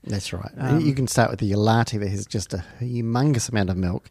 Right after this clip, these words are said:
Speaker 2: Right.
Speaker 1: Bring it all the way to a flat white, then you can get really exciting and do a cortado, and you, you still, you know,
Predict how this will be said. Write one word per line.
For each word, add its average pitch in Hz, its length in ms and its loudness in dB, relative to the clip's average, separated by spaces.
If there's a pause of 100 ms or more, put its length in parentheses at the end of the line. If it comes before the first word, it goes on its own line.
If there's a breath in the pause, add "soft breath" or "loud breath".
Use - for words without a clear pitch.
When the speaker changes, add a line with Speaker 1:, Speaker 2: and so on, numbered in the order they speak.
(160 loud breath)
Speaker 2:
Right. 127 300 4
Speaker 1:
Bring 135 140 4
it 123 60 4
all 127 120 6
the 120 60 6
way 113 80 6
to 104 140 0
a 98 60 0
flat 120 260 0
white, 104 240 0
then 107 260 0
you 95 60 -6
can 101 100 -10
get 104 160 -6
really 117 180 4
exciting 101 520 -2
and 101 300 -4 (460)
do 113 100 4
a 101 40 2
cortado, 110 640 0
and 92 240 -2
you, 101 100 -2
you 101 160 -4
still, - 260 -2
you 98 80 2
know, 110 140 -2